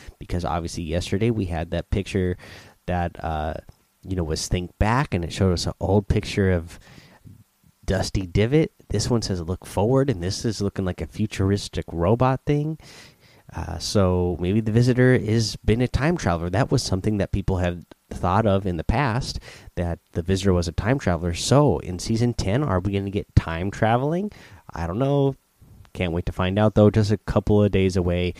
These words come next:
now before Season ten starts. I'm really excited for it.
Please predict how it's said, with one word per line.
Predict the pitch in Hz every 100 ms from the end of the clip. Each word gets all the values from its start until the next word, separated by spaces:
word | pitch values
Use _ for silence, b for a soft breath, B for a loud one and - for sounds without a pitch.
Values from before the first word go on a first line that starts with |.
| B B -
now | 82 78
before | 82 - 87 80
Season | - 82 80
ten | 76 90 82
starts. | - - 78 58
I'm | 82 80 78
really | 87 90 87 85
excited | 78 - 85 76 73
for | - 69
it. | -